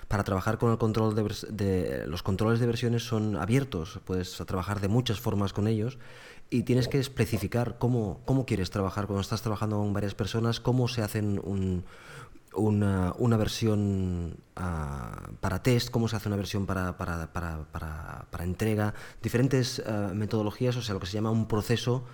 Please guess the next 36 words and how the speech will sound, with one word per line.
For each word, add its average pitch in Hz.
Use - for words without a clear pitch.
que 107
trabaja 101
encima 110
del 104
control 101
de 101
versiones. 95
Y -
es, -
y 113
ese 117
señor 139
lo 135
que 131
ha 127
hecho, 127
además 127
de 104
escribir 110
el 117
artículo 120
y 117
explicar 113
cómo, 110
<clears throat> 123
cómo 120
lo 113
han 113
pensado 113
ellos, 127
lo 117
que 127
ha 127
hecho 139
es, 123
ah, 98